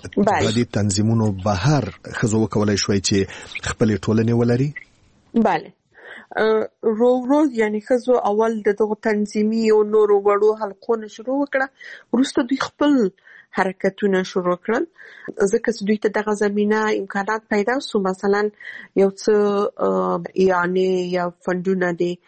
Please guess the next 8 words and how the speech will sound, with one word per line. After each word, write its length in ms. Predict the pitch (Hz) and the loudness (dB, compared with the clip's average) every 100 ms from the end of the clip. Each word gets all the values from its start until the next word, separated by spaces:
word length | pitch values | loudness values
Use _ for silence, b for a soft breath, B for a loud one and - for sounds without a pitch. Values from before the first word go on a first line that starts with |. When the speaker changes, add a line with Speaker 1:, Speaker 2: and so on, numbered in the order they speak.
| B 202 B | B -20 B
Speaker 2:
بین‌المللي 580 | 175 180 180 180 180 185 - | -2 -2 0 0 0 -4 0
ټولنې 720 | 185 185 185 180 175 175 175 175 - | 2 2 2 0 2 2 0 -2 -2
یا 220 | 175 175 | 0 0
سازمانونو 680 | - 165 160 175 180 185 180 | 0 -2 -2 -2 0 0 0
له 140 | 175 | -2
خوا 240 | 175 185 175 | -2 -2 0
نه 180 | 175 180 B B B | -2 -4 B B B
وجود 320 | 196 185 214 | 0 2 0